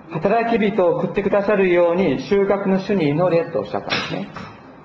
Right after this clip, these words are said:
収穫、働き人を送ってくださるように祈れとおっしゃっているのであって、「お前が行け」とおっしゃっているわけじゃない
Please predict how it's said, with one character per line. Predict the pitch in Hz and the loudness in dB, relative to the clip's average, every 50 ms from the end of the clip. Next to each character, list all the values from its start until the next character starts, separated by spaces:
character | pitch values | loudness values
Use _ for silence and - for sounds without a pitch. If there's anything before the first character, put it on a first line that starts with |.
| - - - - - - - | -20 -20 -20 -20 -20 -20 -18
収 | - - - 156 | -8 0 0 2
穫、 | 156 156 147 - - - - - - - | 2 2 -2 -2 -6 -14 -16 -18 -18 -12
働 | - 160 175 202 208 196 - - 156 156 151 - - | -10 -4 0 0 0 0 0 -2 -4 -6 -6 -6 -6
き | 156 156 | -4 -2
人 | 156 185 | 0 2
を | 175 160 | 2 2
送 | 151 - | 0 -4
っ | - | -6
て | - | -4
く | 196 196 | -2 0
だ | 196 196 | 0 0
さ | 196 202 196 | 0 0 0
る | 190 190 | 2 2
よ | 180 185 185 | 4 4 4
う | 190 | 4
に | 202 226 208 - - - 160 | 2 2 0 -2 -4 -4 -2
祈 | 160 165 190 202 180 180 | 0 2 2 2 2 2
れ | 175 175 | 0 2
と | - 220 185 | 2 2 2
お | 160 | 2
っ | |
し | 156 - 156 | 0 0 -2
ゃ | 156 | -2
っ | - | 0
て | - | 0
い | 139 | 0
る | 135 | 0
の | 131 120 | 0 0
で | - 117 | 0 -2
あ | |
っ | 113 - - | -2 -2 -2
て、 | - 160 - - - - - - - - - - | 0 0 0 -2 -6 -12 -14 -18 -20 -16 -6 -4
「お | 160 | 0
前 | 156 180 202 202 | 0 2 2 4
が | 208 208 | 4 2
行 | 202 202 | 2 2
け」 | - 220 208 214 - - - - - | 0 -2 -2 -4 -8 -14 -14 -8 -4
と | - | -4
お | 120 | -2
っ | - | -2
し | - | -2
ゃ | 147 | -4
っ | 131 | -2
て | - | -2
い | 123 | -2
る | 107 | -4
わ | - | -4
け | 104 | -4
じ | 101 | -6
ゃ | 104 | -6
な | 107 | -4
い | 95 | -6